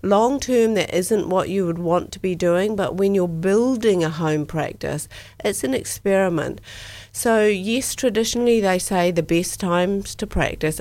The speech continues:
are early morning. However, if you're not a moon-, morning person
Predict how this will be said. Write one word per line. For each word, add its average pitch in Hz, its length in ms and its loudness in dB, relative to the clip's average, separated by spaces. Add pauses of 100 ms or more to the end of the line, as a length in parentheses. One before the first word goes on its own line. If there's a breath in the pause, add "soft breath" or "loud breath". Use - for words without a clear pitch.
are 151 320 0
early 160 380 0
morning. 139 640 -2 (420 soft breath)
However, 208 920 2 (840 soft breath)
if 254 240 2
you're 285 140 2
not 226 200 2
a 208 80 2
moon-, 202 400 2
morning 196 400 2
person 196 760 -4